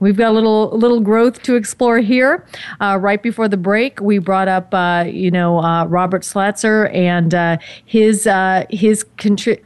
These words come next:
contribution, um, to this case, to Marilyn's life and death.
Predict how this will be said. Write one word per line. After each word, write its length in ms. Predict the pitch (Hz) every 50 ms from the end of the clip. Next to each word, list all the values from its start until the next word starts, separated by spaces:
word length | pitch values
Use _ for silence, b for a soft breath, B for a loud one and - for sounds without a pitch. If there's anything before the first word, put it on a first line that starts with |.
| -
contribution, 880 | - 196 214 208 190 - 214 175 170 208 214 196 - - 220 214 214 208 B B B B B B B B
um, 460 | 196 185 180 180 180 180 185 185 - - - 214 -
to 240 | - 240 233 226 196
this 260 | 208 208 190 - -
case, 560 | - - 220 208 220 226 214 - - - -
to 600 | - 226 214 208 208 208 208 202 - - - - -
Marilyn's 640 | 208 208 208 202 202 202 196 196 202 196 196 202 202
life 340 | 190 190 190 202 208 -
and 320 | 220 - 208 202 202 196 175
death. 380 | 190 196 190 208 226 220 -